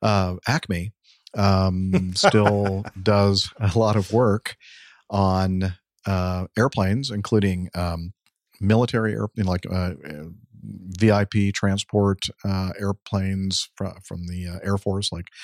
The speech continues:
Speaker 1: you know, Air Force One, Air Force Two, not Air Force One. I've never, I've never seen Air Force One being worked on, uh, by,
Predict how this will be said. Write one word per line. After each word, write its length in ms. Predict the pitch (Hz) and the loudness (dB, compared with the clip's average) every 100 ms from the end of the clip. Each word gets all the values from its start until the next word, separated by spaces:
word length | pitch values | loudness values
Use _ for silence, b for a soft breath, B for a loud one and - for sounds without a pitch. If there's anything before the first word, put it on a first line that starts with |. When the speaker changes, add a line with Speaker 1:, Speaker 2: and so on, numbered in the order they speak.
| B B B B | B B B B
Speaker 1:
you 60 | 107 | 0
know, 120 | 90 | 0
Air 160 | - 98 | 2 0
Force 240 | 98 92 92 | 0 0 0
One, 220 | 95 92 | 0 0
Air 100 | 92 | -2
Force 240 | 90 90 | -2 -2
Two, 160 | - 98 | -2 0
not 220 | 135 117 | 0 2
Air 100 | 110 | 0
Force 240 | 101 87 | 0 -4
One. 240 | 87 82 80 | -4 -6 -4
I've 80 | 95 | -2
never, 240 | 95 101 | 0 0
I've 120 | 92 | 0
never 200 | 101 117 | 2 2
seen 220 | 104 113 101 | 2 2 2
Air 140 | 95 | 0
Force 280 | - 90 - | -2 -4 -2
One 340 | 92 90 85 | -2 -2 -2
being 260 | 82 87 82 | -4 -4 -4
worked 240 | 87 85 | -6 -4
on, 220 | 87 85 85 B B B B _ | -8 -8 -14 B B B B _
uh, 280 | - 87 87 | -8 -4 -4
by, 500 | 82 92 87 87 87 | -2 -2 0 -2 -4